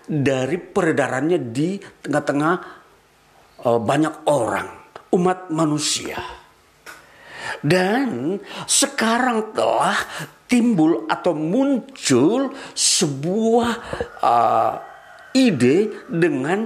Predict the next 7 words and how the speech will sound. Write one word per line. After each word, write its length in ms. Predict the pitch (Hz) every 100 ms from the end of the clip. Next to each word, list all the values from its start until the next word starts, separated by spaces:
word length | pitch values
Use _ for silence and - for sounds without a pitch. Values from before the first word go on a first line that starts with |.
| 220 - - - -
penggunaan 880 | 185 147 127 117 - 170 202 - -
vaksin. 720 | - - 214 - - - - 90 - - - _ _ _ _ _ - _ - - - - - 151
Jadi 300 | 208 196 -
corona 720 | 226 220 233 254 262 - -
tidak 240 | 220 220
lagi, 640 | - 180 202 214 156 180 185 - - -
eh, 420 | 135 135 135 135